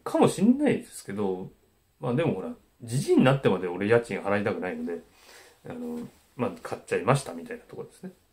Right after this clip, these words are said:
だから皆さんはほら、いろんな思いがあって、今、賃貸に住まわれてる方もいるし、すでに二十五年ローン、三十五年ローンで買ってる方もいると思います。で、実際今払ってて支払いが辛いという方もいると思いますけど、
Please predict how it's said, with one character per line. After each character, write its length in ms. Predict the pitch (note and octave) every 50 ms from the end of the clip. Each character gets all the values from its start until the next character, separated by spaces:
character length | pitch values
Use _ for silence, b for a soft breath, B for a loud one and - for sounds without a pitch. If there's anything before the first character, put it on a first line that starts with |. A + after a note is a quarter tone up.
| b b b b b b _
だ 60 | A3
か 0 |
ら 60 | G#3+
皆 140 | A#3+ C4 C#4
さ 120 | C4 D4+ B3+
ん 100 | D#3 A#2
は 160 | G2+ F#2+ F#2+
ほ 140 | G2+ G#2 F#2+
ら、 100 | E2+ E2+
い 80 | F#2+ G#2
ろ 120 | B2 B2
ん 60 | B2
な 60 | B2
思 220 | B2 B2 B2+ C#3+ D3+
い 100 | C#3+ G#2+
が 120 | G#2+ G2
あ 20 | -
っ 40 |
て、 280 | - _ _ - G3+ E3
今、 240 | C3 A#2+ G#2+ G2 F#2+ - - _ _ _ _ _ _ _ _ _ -
賃 180 | - C3+ A#2
貸 160 | - - E2+ E2
に 40 |
住 160 | - - - G#2
ま 100 | G2+ G2
わ 60 | F#2+
れ 60 | -
て 80 | - -
る 60 | -
方 180 | - - -
も 120 | D3 D#3 E3
い 20 |
る 80 | F#3 F#3+
し、 160 | A#3+ B3+ A#3
す 160 | - - F#3
で 100 | E3+ E3
に 180 | E3+ G3 G#3 E3+
二 180 | C#3+ C#3 B2+
十 100 | A2+ G#2
五 100 | F#2+ F#2+
年 220 | F#2+ G2 G2 G2+ G2+
ロ 80 | G2+
ー 20 | F#2+
ン、 40 | -
三 220 | - - G#2+ G2+
十 120 | F2+ F2+
五 100 | E2+ E2+
年 180 | F2 F#2+ F#2+ G2
ロ 100 | G2+ F#2+
ー 20 |
ン 40 | E2
で 60 | -
買 160 | - - G2+ G2
っ 20 |
て 160 | - _ -
る 80 | C#3 A#2+
方 200 | B2+ A#2+ A#2+ A2+
も 100 | F#2 E2
い 40 | E2+
る 100 | F#2+ F#3+
と 60 | B3
思 80 | A#3+ A#3
い 20 |
ま 60 | -
す。 80 | - B B B B B B B -
で、 80 | B2+
実 220 | A#2 A#2 B2 A#2+ -
際 120 | F#3 E3+
今 120 | D#3 A2+ -
払 180 | - A#2 B2
っ 100 | B2 -
て 100 | - A2
て 140 | - - -
支 180 | - - A#2+ -
払 200 | A#2 A#2 A#2 A#2
い 40 | A#2+
が 80 | B2
辛 320 | A#2+ - - - C#3 C#3 C3+
い 80 | B2
と 100 | - -
い 20 | B2
う 40 | -
方 180 | G2+ - -
も 100 | F2 E2+
い 60 | E2+
る 80 | F#2 G2
と 120 | - G2+
思 100 | F#2 F2
い 20 | F2
ま 100 | F2+ F#2+
す 120 | F#2+ -
け 60 | -
ど、 220 | F#2 G2 G2 F#2+